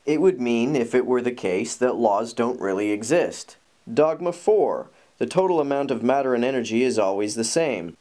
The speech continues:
It never changes in total quantity except at the moment of the Big Bang, when it all sprang into existence from nowhere in a single instant. Another straw man. Matter and energy didn't spring into existence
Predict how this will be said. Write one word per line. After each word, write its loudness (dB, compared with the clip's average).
It -4
never 0
changes -2
in 0
total 0
quantity -2
except -2
at -4
the -2
moment -2
of -8
the 0
Big 0
Bang, 0
when 0
it 0
all 2
sprang -4
into -2
existence -4
from -2
nowhere 0
in 0
a 0
single 0
instant. -4
Another 2
straw 0
man. -8
Matter 0
and 0
energy 0
didn't 0
spring -2
into 0
existence -2